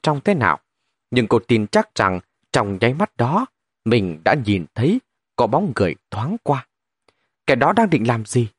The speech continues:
Nhìn cô sao? Không đúng. Suy nghĩ này vừa nảy ra, Quý Đường Đường lập tức cảm thấy sợ run cả người, lại liên tưởng đến cuộc đối thoại trên đường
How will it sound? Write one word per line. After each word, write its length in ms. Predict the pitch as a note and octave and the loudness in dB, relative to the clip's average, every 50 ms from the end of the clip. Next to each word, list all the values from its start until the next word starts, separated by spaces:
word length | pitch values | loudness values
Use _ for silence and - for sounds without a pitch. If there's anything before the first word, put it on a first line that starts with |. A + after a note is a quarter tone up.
| _ _ _ _ _ _ _ | _ _ _ _ _ _ _
Nhìn 260 | - A#2 A#2 G#2 F2 D#2 - | 0 2 2 2 0 -4 -2
cô 200 | - C3+ C3+ C3+ | -2 0 0 0
sao? 280 | - - D#3+ D#3+ E3 D#3 - _ _ _ _ _ _ _ _ _ _ | -2 -4 -6 -6 -6 -8 -10 _ _ _ _ _ _ _ _ _ _
Không 200 | - B2+ G2+ E2+ D2+ | -2 -2 -2 -2 -2
đúng. 260 | E2 G2+ A#2 E3 A3+ B3 - _ _ _ _ _ _ _ | 0 0 0 0 -2 -4 -8 _ _ _ _ _ _ _
Suy 180 | - A#3+ C#3 | 0 0 2
nghĩ 120 | A#2+ C#3+ D#3 | 4 4 2
này 180 | D#3+ B2+ G2 - | 2 2 0 2
vừa 120 | - A#2 A2 | 2 2 2
nảy 320 | F#2+ G#2 A2+ G2 E2+ E2+ | 2 2 0 0 -2 -4
ra, 260 | E2+ - D3+ E3 E3 - _ _ _ _ _ _ | -4 -2 -2 -2 -2 -4 _ _ _ _ _ _
Quý 100 | - A#3 | 0 2
Đường 200 | F3+ F#3 C#3 A2+ | 2 2 0 2
Đường 200 | A2 B2 A2+ G#2 G2 | 2 2 2 2 2
lập 180 | A2 A2 - - | 0 0 0 -2
tức 160 | B3 - - _ | -4 -4 -2 _
cảm 240 | - B2 F#2 F2 F2+ - | 0 0 0 0 -2 -2
thấy 180 | - D3 G3 C4 B3 | 0 0 0 0 -2
sợ 260 | - - C3+ B2+ - A#2+ - | -2 -2 0 0 0 0 0
run 140 | - A3+ G#3+ - | 0 0 0 0
cả 120 | - G#2 E2 - | -2 -4 -4 0
người, 200 | - G#2 G2 E2+ - _ _ _ _ _ _ _ | 0 0 0 0 -2 _ _ _ _ _ _ _
lại 120 | - A#2+ A#2 | 0 0 2
liên 220 | B2+ B2+ A2+ G#2 | 2 2 0 0
tưởng 320 | - - B2+ G#2 F#2 F2 F2+ | 0 0 0 0 0 0 0
đến 160 | B2 F3 G#3 | 0 0 2
cuộc 260 | - C3+ G#2+ - _ | 0 -2 -2 0 _
đối 160 | C#3 E3+ A3 - - | 0 0 0 -2 -2
thoại 220 | - A#2 A2 D#2+ - | 0 0 0 0 0
trên 260 | - - G#3 F#3 A#2+ G2+ | 0 0 0 0 2 2
đường 220 | A2+ G#2 F#2 F2 | 2 2 2 -2